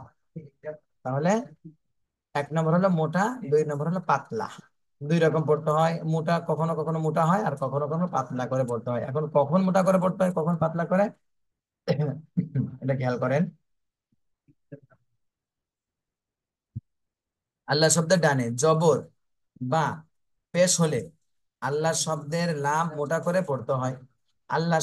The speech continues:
শব্দের ডানে জবর অথবা পেশ হলে আল্লাহ শব্দের লাম মোটা করে পড়তে হয়। তাহলে এই যে এটা হচ্ছে আল্লাহ শব্দের লাম,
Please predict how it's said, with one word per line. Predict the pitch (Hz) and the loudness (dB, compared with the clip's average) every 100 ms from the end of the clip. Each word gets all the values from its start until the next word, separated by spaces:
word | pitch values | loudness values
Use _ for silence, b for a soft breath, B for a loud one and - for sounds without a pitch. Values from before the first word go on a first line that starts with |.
| - | 0
শব্দের | 160 156 175 139 | -2 -2 -2 -2
ডানে | 139 143 160 175 202 170 131 127 | -2 -2 0 0 0 -4 -4 0
জবর | 143 143 156 175 190 - _ _ _ _ _ _ _ _ - | 2 2 4 4 4 0 _ _ _ _ _ _ _ _ -6
অথবা | 131 156 156 170 180 - | -2 0 0 0 0 -2
পেশ | 156 165 165 | 0 0 0
হলে | 147 143 160 160 | -2 -2 -2 -2
আল্লাহ | 135 143 | -2 -2
শব্দের | 143 147 147 156 | -4 -4 -2 0
লাম | 151 156 160 | 2 2 0
মোটা | 135 131 | 0 0
করে | 143 143 | 0 -2
পড়তে | 127 110 123 | -4 -6 -8
হয়। | 117 117 _ _ _ _ _ _ _ _ _ _ _ _ _ - | -8 -10 _ _ _ _ _ _ _ _ _ _ _ _ _ -10
তাহলে | 127 135 156 170 160 | -4 0 0 0 -2
এই | 143 | -4
যে | 131 147 | 0 0
এটা | 139 151 | 2 0
হচ্ছে | 147 160 | 2 0
আল্লাহ | 143 143 | 0 0
শব্দের | 143 143 147 | 0 -2 -2
লাম, | 139 117 | -2 -4